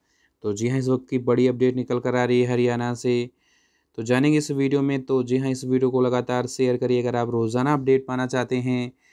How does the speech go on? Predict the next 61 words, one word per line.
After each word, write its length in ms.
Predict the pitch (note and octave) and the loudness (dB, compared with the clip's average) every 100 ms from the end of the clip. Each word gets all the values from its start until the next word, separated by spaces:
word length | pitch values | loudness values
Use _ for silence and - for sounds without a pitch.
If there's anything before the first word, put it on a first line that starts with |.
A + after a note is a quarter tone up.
| _ _ _ _ _ | _ _ _ _ _
हरियाणा 420 | B2+ B2+ B2 B2 | 2 4 4 0
की, 220 | A#2+ B2 B2 | -2 -2 -2
तो 220 | B2+ B2 | -2 -2
भी 160 | A#2+ | 0
आप 160 | B2+ A#2+ | 0 -2
चैनल 260 | - A#2+ A2+ | -4 -6 -4
को 180 | B2 | -4
सब्सक्राइब 680 | A2+ - A2+ - - A#2 A2+ - | -6 -4 -6 -8 -4 -2 -2 -4
करके 260 | A#2 G#2+ A2+ | -6 -2 0
बेल 160 | A2+ | 0
आइकन 260 | A2 G#2+ A2+ | 0 -2 -4
को 120 | A2+ | -4
ज़रूर 260 | A2 A#2 A#2+ | 0 0 0
दबाएं, 300 | A#2+ B2 A#2 | 0 -2 -4
ताकि 240 | A#2 G#2+ | -4 -4
लेटेस्ट 420 | G#2+ G2+ A#2 - | -4 -2 -4 -4
वीडियो 260 | A#2+ A#2+ A#2+ | -2 2 0
सबसे 440 | A#2 A#2 A2 - | 0 -4 -4 -8
पहले 320 | A#2 A2+ A2+ A#2 | -6 -4 -2 0
मिलें। 280 | A2+ G2+ G2+ _ _ _ _ _ _ - | 0 -2 -6 _ _ _ _ _ _ -4
वीडियो 260 | A#2 C3+ D#3 | 2 4 4
शुरू 280 | D#3 D3 | 2 2
होने 300 | C#3+ D3 C#3+ | 4 4 2
से 180 | C#3+ D3+ | 0 0
पहले 380 | C#3 C#3 C#3 C#3 | 0 -2 0 0
इस 180 | C3 C#3 | 0 -2
वीडियो 400 | A#2 A2+ B2 C3+ | -4 -2 0 2
पर 220 | C3+ C3 | 2 0
एक 280 | B2+ B2+ B2+ | 2 0 2
लाइक 460 | G#2+ G#2+ A#2+ C3 | 4 4 4 2
कर 160 | C3 B2+ | 0 2
दिया 240 | B2 B2+ | 4 2
करें 340 | A#2 B2 B2 A#2+ | 2 0 -2 -2
और 220 | A#2+ A2+ | -4 -4
शेयर 320 | - A#2+ A2+ | -4 -2 -2
भी 120 | A2 | -2
ज़रूर 300 | A2 A2+ A2 | -2 0 0
करें। 140 | A2 A2 | 0 -2
आप 160 | G#2 | -2
सभी 200 | - A#2 | -4 -4
लोग 200 | A#2 A2 | -2 0
वीडियो 180 | A2 A#2+ | 0 0
तो 100 | A#2 | 0
देख 220 | A2 B2 | 0 2
लेते 240 | C3+ C3 C3+ | 2 2 0
हैं, 120 | C3 | -2
पर 160 | B2+ A#2 | -4 -2
वीडियो 260 | A#2+ B2 | 0 0
पर 160 | A#2+ A#2 | -2 -4
ना 120 | A#2+ | -4
ही 100 | C3+ | -2
लाइक 280 | A2+ G#2+ G#2 | -2 -2 -4
करते 240 | G#2+ B2 | -4 -2
हो, 140 | C3 D3 | 0 0
ना 60 | |
ही 80 | C3 | 0
वीडियो 240 | A2 A2 | -2 -2
को 100 | C3 | -4
शेयर 300 | D3 - A#2 | -4 -2 -2
करते 220 | G#2+ G2+ A2 | -2 -2 0
हो। 280 | G#2+ G#2+ | 0 -2